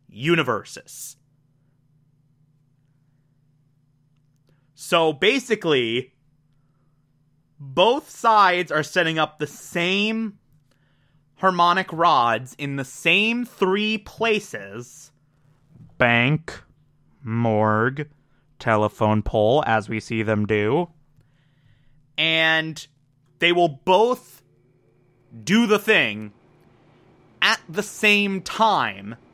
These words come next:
And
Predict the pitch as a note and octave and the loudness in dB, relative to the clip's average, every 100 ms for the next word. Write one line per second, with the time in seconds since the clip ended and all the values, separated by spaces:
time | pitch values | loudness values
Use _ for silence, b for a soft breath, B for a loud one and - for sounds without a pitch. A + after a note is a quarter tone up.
0 | _ _ _ _ _ _ _ _ _ _ | _ _ _ _ _ _ _ _ _ _
1 | _ _ _ _ _ _ _ _ _ _ | _ _ _ _ _ _ _ _ _ _
2 | _ _ _ _ _ _ _ _ _ _ | _ _ _ _ _ _ _ _ _ _
3 | _ _ D#3 F3 F#3 F#3+ F#3 F#3 F3+ - | _ _ -2 0 0 2 2 0 -4 -8
4 | - | -16